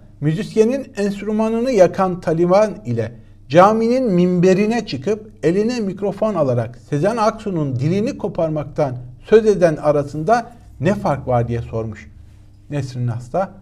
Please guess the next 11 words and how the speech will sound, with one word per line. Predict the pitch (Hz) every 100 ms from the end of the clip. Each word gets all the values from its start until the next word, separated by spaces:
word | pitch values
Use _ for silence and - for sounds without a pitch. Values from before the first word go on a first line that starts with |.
| -
"Haksız | 127 123 123 107
mı?" | 104
diyor. | 107 113 - - - - - - -
Zeynep | 139 123 - -
Gürcanlı | 156 139 135 123 117 120 - -
yine | 127 123 123 -
bir | 135 123
gazeteci | 120 120 120 120 127
arkadaşımız. | 123 123 117 123 117 - - -
"Sabah | - 214 220 247 214
akşam | 196 - 196